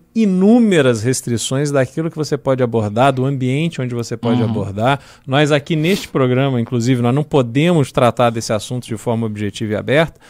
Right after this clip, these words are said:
Speaker 1: E a gente tenta cumprir ao máximo, é, essas regras pra não ter realmente dificuldade depois. E aí você vê pessoas que desfrutam de um, uma penetração enorme,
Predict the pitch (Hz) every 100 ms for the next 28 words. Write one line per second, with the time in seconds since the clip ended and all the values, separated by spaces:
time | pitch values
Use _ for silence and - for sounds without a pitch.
0 | - - - - - 151 147 165 - 180
1 | 196 202 - 165 127 - 151 175 202 -
2 | - 170 175 147 160 208 - 139 117 104
3 | 92 - - - - _ _ - - 131
4 | 123 139 131 147 - 135 98 127 202 190
5 | 117 101 - 165 185 339 381 294 254 -
6 | 202 214 269 214 254 165 185 - 220 -
7 | 240 339 156 185 160 110 104 - 101 -
8 | _ _ _ _ _ _ - 180 196 202
9 | 208 233 - 269 220 156 180 220 190 -
10 | 165 - 180 202 170 - 175 170 160 135
11 | - - 175 190 185 151 139 - 123 131
12 | 156 165 165 151 139 131 123 117 117 135
13 | 143 - 165 170 180 160 - 160 190 190
14 | 170 190 170 139 113 92